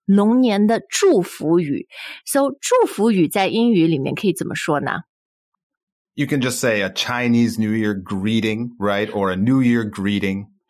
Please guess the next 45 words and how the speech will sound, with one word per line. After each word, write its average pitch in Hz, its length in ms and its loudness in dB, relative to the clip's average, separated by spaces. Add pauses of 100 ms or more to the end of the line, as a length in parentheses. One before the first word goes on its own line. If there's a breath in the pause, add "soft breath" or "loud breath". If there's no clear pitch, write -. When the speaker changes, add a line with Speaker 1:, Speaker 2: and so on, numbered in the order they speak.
(140 loud breath)
Speaker 1:
呃， 220 220 -2 (160 loud breath)
greeting 294 680 2
就 214 160 0
是 226 160 2
打 175 160 -6
招 254 260 2
呼 285 240 2
或 247 140 0
者 214 140 0
也 180 120 2
是 233 140 0
问 262 320 0
候 240 220 2
和 202 160 -2 (100)
祝 320 300 2
福 147 280 -6
的 190 120 0
意 175 240 0
思 - 260 -2
啊。 107 160 -2 (240 loud breath)
那 240 140 -2
这 330 180 0
里 269 160 2
呢， 196 220 2 (200 loud breath)
we're 190 140 0
talking 233 460 0
about 208 240 0 (120)
Chinese 294 800 2
New 214 280 4
Year 185 420 0
greetings。 160 640 0 (320 loud breath)
祝 320 120 0
福 226 200 0
语 202 140 2
有 190 140 2
很 165 220 -6
多 202 220 0
嘛， 170 200 0
not 180 260 -2
just 220 200 -2 (140)
one, 180 460 0 (220 loud breath)
many 240 640 4 (120)
different 196 460 0
greetings. 170 580 0 (800 loud breath)
And 202 300 -2